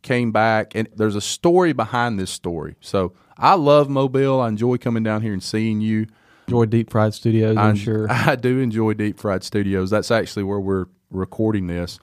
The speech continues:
Speaker 1: I do have a bigger picture, thirty thousand foot deal I'm doing right now. So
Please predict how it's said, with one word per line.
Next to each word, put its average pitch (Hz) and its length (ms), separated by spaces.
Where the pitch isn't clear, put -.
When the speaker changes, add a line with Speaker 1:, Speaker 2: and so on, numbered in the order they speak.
Speaker 1:
I 113 100
do 151 260
have 180 300
a 117 200
bigger 143 760
picture, 139 480
thirty 127 280
thousand 117 400
foot 113 280
deal 104 220
I'm 95 160
doing 104 260
right 85 160
now. 85 200
So 104 380